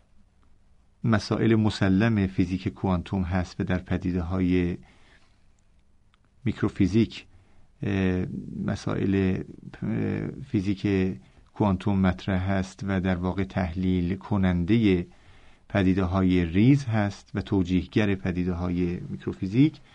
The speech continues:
اه، اخیراً پا می‌فشارند در این مسئله که ما در این عالم اصل علیت رو نمی‌تونیم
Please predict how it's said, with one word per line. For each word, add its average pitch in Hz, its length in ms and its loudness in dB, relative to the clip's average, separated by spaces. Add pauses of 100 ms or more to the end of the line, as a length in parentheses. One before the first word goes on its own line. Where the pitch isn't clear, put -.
(560)
اه، 117 340 0
اخیراً 151 460 2 (260)
پا 139 140 2
می‌فشارند 139 680 2
در 110 220 2 (280)
این 131 200 4
مسئله 117 360 2
که 113 320 2 (540)
ما 120 360 4
در 117 220 2
این 104 280 -2
عالم 127 640 2 (2750)
اصل 160 720 2 (120)
علیت 104 800 4
رو 135 520 6 (380)
نمی‌تونیم 120 800 4